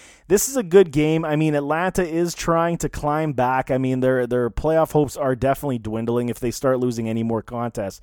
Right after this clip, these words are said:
But minus four. If, if I'm the betting public, and my, my, uh, uh, point spread pick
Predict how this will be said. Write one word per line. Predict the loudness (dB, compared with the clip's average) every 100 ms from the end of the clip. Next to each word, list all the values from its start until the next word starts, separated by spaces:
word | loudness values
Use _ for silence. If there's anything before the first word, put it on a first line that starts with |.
| -20 -20 -20 -20 _
But | -10 -8
minus | -4 -2 -2 -2 -6
four. | -8 0 4 4 2 -4 -14 _ _ _ _
If, | 0 0 -2
if | -2 0 0 -4
I'm | 0 0 2
the |
betting | 2 4 4
public, | 4 4 2 0
and | 0
my, | 2 0 0
my, | 2 4 4
uh, | 4
uh, | 2 0 -2 -2 -2 -4 -6 -10 _ _ _ -6
point | 0 0
spread | 4 2 4
pick | 2 2